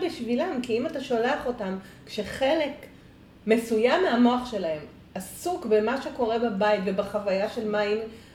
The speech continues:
אז אתה לא משחרר אותם באמת לחוות את החוויה במלואה.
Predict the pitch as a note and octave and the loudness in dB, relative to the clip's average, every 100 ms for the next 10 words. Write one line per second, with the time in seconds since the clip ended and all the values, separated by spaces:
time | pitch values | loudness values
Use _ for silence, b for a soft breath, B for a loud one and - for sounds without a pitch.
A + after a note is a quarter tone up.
0 | B - G#3 G#3 A3 D4+ A4 F#4 D#4+ E4+ | B -12 -6 -2 0 0 -2 -6 -4 -4
1 | F4+ A4 D#4 B3 C4+ E4+ D4+ G#3 A#3 D4+ | -2 -4 0 0 0 -2 -6 -4 -4 -2
2 | F#4 D#4 A#3+ A3 A3 A3 G#3+ A#3 A3 A#3 | -4 -6 -6 -2 -2 0 -2 -4 -4 -4
3 | - | -4